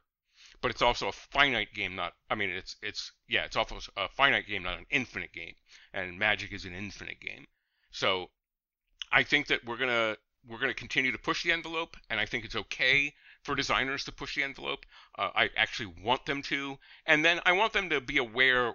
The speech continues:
when they make a mistake. Uh, you know, I, there's nobody that I worked with, uh, last year that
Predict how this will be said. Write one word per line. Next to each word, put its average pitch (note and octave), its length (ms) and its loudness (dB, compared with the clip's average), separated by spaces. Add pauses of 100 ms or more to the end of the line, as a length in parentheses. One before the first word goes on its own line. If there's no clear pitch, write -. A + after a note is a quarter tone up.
(100)
when B2 220 4
they G#2 160 4
make G#2 200 -2
a F#2+ 60 -12
mistake. F2+ 440 -2 (220)
Uh, F#2 420 -2 (140)
you A2+ 140 -6
know, F#2 220 -2
I, G2 100 -6 (400)
there's C3 340 4
nobody E3 380 4
that D3+ 140 2
I B2 140 8
worked A#2 360 -2
with, G2+ 240 -2 (480)
uh, G2+ 240 0
last G#2 360 0
year F#2 320 -4 (300)
that G#2+ 180 2